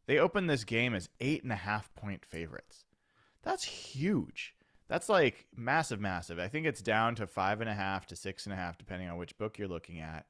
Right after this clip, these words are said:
Do you, with the state of the Chargers as they are now, does that spread make sense to you? Is that, like, what you expected?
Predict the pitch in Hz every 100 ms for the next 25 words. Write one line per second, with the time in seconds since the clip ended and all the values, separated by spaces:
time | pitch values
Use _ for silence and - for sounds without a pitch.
0 | _ _ _ _ _ _ - 101 135 170
1 | 175 175 170 - _ 123 143 139 - 117
2 | 117 - 151 170 151 135 127 127 120 117
3 | 117 110 101 104 101 95 95 104 104 82
4 | 78 _ - - 107 131 180 - - 156
5 | 156 151 139 - 120 131 - 143 143 117
6 | 113 123 120 117 127 120 - - 104 -
7 | 131 156